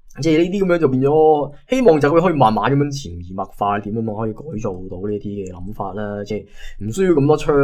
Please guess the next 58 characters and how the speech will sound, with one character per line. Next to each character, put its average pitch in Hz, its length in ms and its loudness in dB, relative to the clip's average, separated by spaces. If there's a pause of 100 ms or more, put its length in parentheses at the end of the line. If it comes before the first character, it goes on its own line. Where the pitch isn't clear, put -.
(120)
嘅， 110 200 0
我 104 100 -4
哋 95 100 -6
呢 107 60 -4
個 107 140 -2
世 92 120 -10
界， 92 80 -8
尤 95 260 -10
其 98 60 -12
是 101 160 -8
亞 90 200 -12
洲 101 100 -8
rifle 98 480 -8
呢 92 120 -12
啲 90 220 -14
嘢， 85 160 -16
真 98 100 -14
係 - 40 -16
冇 87 180 -16
必 - 80 -16 (160)
要， - 320 -16
我 - 160 -16
覺 - 200 -16
得。 - 80 -18 (560)
嗱， 262 200 2
anyways 131 300 4
啦， 220 260 6
咁 220 80 4
啊， 143 200 8
即 143 100 4
係 156 260 2
講 156 240 2
就， 110 420 2
即 196 140 2
係 143 220 0 (180)
不 - 80 -4
論 131 240 2
喺 120 240 2
香 160 240 2
港 117 180 0
又 113 240 2
好， 107 160 -6 (320)
或 104 140 -2
者 107 80 0
即 127 80 2
係 117 80 2
喺， 113 280 -2 (240)
即 139 120 0
係， 107 200 -2 (420)
呃， 98 360 -6
喺 117 140 -2
加 143 80 0
拿 127 160 2
大 - 140 -16
呢 107 80 0
度 107 80 0
都 107 100 -2
好 110 80 -12